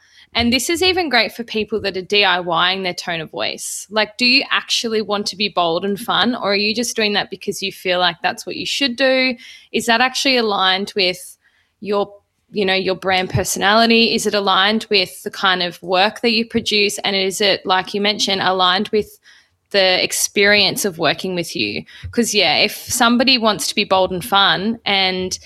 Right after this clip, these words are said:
then they start working with you and it's super formal and, like, a really polished process, they'll be like, "Wait, what's going on? I thought this was gonna be really creative and interactive."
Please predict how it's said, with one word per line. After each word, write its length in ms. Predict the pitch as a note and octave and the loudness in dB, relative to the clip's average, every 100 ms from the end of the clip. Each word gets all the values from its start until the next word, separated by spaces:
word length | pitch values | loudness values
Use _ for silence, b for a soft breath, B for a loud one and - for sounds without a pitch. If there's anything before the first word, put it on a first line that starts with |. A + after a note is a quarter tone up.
| b b - | b b -2
then 220 | G3 G3 | 0 2
they 120 | F#3+ | 0
start 280 | - F#3+ E3 | 0 0 2
working 300 | F#3 F#3 G#3 | 0 2 -2
with 200 | F#3 G3+ | 0 0
you 140 | F#3 | 2
and 120 | D#3 | 2
it's 140 | F3 - | 0 -2
super 300 | - G#3 G3 | -2 -2 -4
formal 520 | - F#3+ F#3 F#3 F3+ | -4 -4 -2 -2 -2
and, 460 | - F3 F3 E3+ - - - - - | 0 0 -2 -4 -12 -16 -20 -20 -4
like, 220 | F#3+ F3 | -2 -2
a 40 | G3+ | -2
really 220 | G3 F3+ | -2 -2
polished 460 | - F#3 F3 - - | -2 -2 -2 -2 -2
process, 680 | G#3+ A#3 F#3+ D3+ F#3 - - | 0 2 2 2 0 -6 -4
they'll 180 | G3 | -4
be 120 | F#3 F#3 | -2 0
like, 320 | F3 E3 - | 0 0 0
"Wait, 200 | F#3 - | 0 0
what's 180 | G#3 - | -4 -4
going 240 | F#3 F3+ | -4 0
on? 180 | F3+ F3 | 0 0
I 120 | F#3 | -4
thought 220 | - F#3+ | -2 -2
this 160 | E3+ - | -4 -8
was 100 | F3 | -6
gonna 180 | G3 F3+ | -4 -2
be 120 | F#3+ | -4
really 260 | F3+ E3+ - | -2 -2 -2
creative 560 | - F3+ F3 F3+ F3 | 0 2 4 2 0
and 100 | F#3+ | -2
interactive." 680 | F#3 - F3 E3+ - E4 A4+ | -2 0 0 0 0 2 2